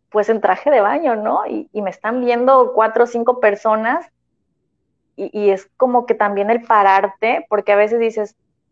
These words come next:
domino los tacones, domino la pasarela, domino el escenario, pero realmente cuando estás ahí, como todos los artistas lo han mencionado, pues sí te entra el nervio. Y me preguntaron eso de, de que qué aportaba yo a los niños y jóvenes,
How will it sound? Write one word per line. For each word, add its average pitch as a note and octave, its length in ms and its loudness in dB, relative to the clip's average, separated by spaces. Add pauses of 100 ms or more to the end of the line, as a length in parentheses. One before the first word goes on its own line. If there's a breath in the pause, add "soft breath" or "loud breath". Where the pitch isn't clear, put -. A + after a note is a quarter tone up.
(120)
domino A3+ 340 -2
los A3 160 -2
tacones, A3 520 -2
domino G#3 260 -4
la G#3 140 -2
pasarela, G3 460 -2
domino G3 340 -6
el G3+ 60 -4
escenario, F#3+ 600 -6 (920)
pero A3 320 6
realmente A#3+ 480 2
cuando A3+ 220 -2
estás A3 340 -4
ahí, A#3 200 2
como G#3+ 260 0
todos A3 240 4
los B3 180 2
artistas G3+ 440 -2
lo G#3 80 0
han F#3+ 140 -4
mencionado, F#3+ 600 -8
pues F#3+ 160 -14
sí G3 80 -16
te - 120 -10
entra G#3+ 220 -2
el G3+ 120 -6
nervio. A3+ 420 -2 (760)
Y G#3+ 100 -2
me G#3 120 2
preguntaron G3+ 800 2 (200)
eso G#3+ 360 -2
de, G#3+ 160 -2
de F3+ 180 -6
que F#3 220 -12
qué F#3+ 300 -2
aportaba F#3+ 640 -2
yo F#3 260 0
a F#3 160 0
los F#3 240 -6
niños G#3+ 280 -6
y G#3+ 60 -8
jóvenes, A3 500 0